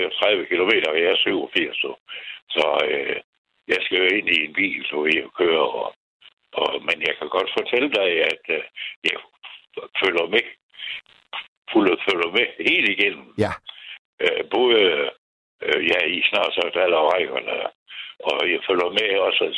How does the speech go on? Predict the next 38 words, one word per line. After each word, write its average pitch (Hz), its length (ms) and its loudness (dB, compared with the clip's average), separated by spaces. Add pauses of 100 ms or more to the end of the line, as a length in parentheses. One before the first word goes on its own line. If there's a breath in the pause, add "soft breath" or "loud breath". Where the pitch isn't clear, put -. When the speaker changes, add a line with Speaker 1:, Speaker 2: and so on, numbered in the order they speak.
Speaker 1:
selvfølgelig 92 580 0
i 85 120 2
landsholdet, 82 480 -4 (120)
fordi 71 180 -12 (460 loud breath)
det 90 160 0
er 82 80 2
jo 73 120 2
altså, - 180 0 (420)
vi - 80 -2 (100)
har - 200 2
jo 82 100 2
altid 90 420 0
et - 140 -10
landshold, 76 460 -6
og - 200 -14 (180)
herrelandshold, - 880 -6 (720 loud breath)
og, - 100 0 (380)
og - 160 2
så - 160 2
damerne 90 440 0 (100)
og - 180 0 (480)
landshold - 360 0 (100)
der. - 100 0 (300)
Speaker 2:
Ja. 92 80 0 (240)
Speaker 1:
Men 95 140 2
der 82 100 2
er 78 120 -2
ikke 127 180 0
noget 135 220 0
citat, 123 380 0
for 87 80 -4
vi, 82 120 -2 (180)
det 90 160 4
er 85 40 0
noget, 139 340 2
som, 104 180 0 (600 loud breath)
det 107 100 4 (100)
er 101 40 0